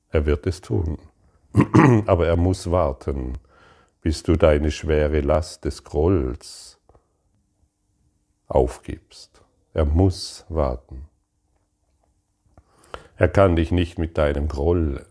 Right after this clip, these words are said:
emporheben. Und deshalb hat er dir diesen wunderbaren Lehrer an deine Seite gestellt, den Heiligen Geist,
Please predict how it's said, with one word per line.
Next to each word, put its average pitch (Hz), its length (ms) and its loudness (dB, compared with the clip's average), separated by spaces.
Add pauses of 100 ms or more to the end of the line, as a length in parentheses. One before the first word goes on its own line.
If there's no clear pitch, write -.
emporheben. 69 880 -4 (3500)
Und 80 180 2
deshalb 87 440 4
hat 92 180 2
er 82 140 0
dir 85 520 2 (800)
diesen 85 320 0
wunderbaren 80 800 2
Lehrer 80 440 -2
an 71 140 -4
deine 78 300 -2
Seite 80 500 -4
gestellt, 82 720 -6 (880)
den 73 400 0
Heiligen 80 500 0
Geist, 78 720 -4